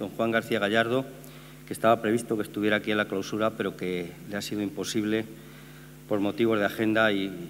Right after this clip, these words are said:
y por motivos de que tiene en breve cortes, tenía un viaje hoy y no ha podido estar aquí. Bueno,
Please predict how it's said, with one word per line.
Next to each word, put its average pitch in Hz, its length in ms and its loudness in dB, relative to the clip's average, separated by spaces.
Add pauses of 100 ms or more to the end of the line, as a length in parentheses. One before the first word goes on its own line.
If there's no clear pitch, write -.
(360)
y 90 300 -8 (260)
por 92 120 -6
motivos 101 440 -2
de 95 80 -4
que 90 300 -4 (420)
tiene 98 400 0 (460)
en 101 120 -2
breve 101 360 0 (640)
cortes, 117 580 2
tenía 95 180 -2
un 101 100 2
viaje 95 280 0
hoy 101 220 0 (760)
y 98 60 -6
no 104 120 4
ha 104 40 2
podido 95 320 0
estar 85 220 -4
aquí. - 160 -12 (1200)
Bueno, 113 180 6